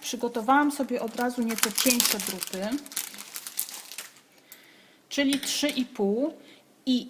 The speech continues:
oczka będę przekładać na te druty, ale później robić na nich nie będę w żadnym wypadku. Ja tylko sobie pomogę, żeby było mi wygodniej. No to do pracy. Szukamy sobie tej końcówki, która miała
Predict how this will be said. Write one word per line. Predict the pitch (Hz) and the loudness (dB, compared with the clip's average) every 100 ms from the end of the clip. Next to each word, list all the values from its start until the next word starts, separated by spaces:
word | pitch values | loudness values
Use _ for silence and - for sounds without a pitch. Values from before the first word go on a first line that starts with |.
| - | 4
oczka | 262 311 - 311 | 6 6 4 2
będę | 269 254 247 | 4 4 4
przekładać | 226 - 277 285 - 254 240 269 277 | 0 0 2 2 2 4 4 2 2
na | 262 262 | 6 6
te | 269 233 | 6 2
druty, | 196 185 180 - - _ _ - | 0 -4 -4 -10 -12 _ _ 2
ale | 240 285 269 | 4 6 4
później | - - 311 277 233 196 214 254 | 0 0 4 4 4 4 4 4
robić | 247 240 196 202 262 - | 4 4 4 2 2 0
na | 226 220 | 0 2
nich | 254 254 | 2 6
nie | 254 | 6
będę | 254 262 233 196 175 - - | 8 6 6 2 -4 -8 -6
w | |
żadnym | 196 226 262 254 | 0 4 4 4
wypadku. | 254 240 214 - - - | 2 0 -2 -2 -14 -6
Ja | 233 | -4
tylko | 226 269 277 | -2 -2 0
sobie | 277 262 233 | -2 -2 -4
pomogę, | 208 247 240 269 254 233 | -2 4 6 6 6 2
żeby | 262 240 240 | -2 -2 -4
było | 202 226 220 | -4 -2 0
mi | 214 | 0
wygodniej. | 202 196 196 185 196 - - - - - - - - - - | -2 -2 -2 -2 -6 -10 -16 -20 -20 -20 -20 -20 -20 -20 2
No | 294 | 2
to | 320 339 | 4 0
do | 320 | 0
pracy. | - 220 190 - - - - - - - - - | 2 0 0 -6 -10 -14 -18 -20 -20 -10 -8 -4
Szukamy | - 247 294 359 | -2 2 4 2
sobie | 339 302 240 | 2 0 2
tej | 226 277 294 | 4 4 6
końcówki, | 294 254 - 233 - - 196 214 269 - - - _ - - - - - | 6 6 4 -2 -2 -4 0 2 0 -2 -20 -20 _ -20 -20 -20 -20 -20
która | - 226 220 | -4 0 2
miała | 214 220 226 226 220 233 | 2 0 2 2 2 0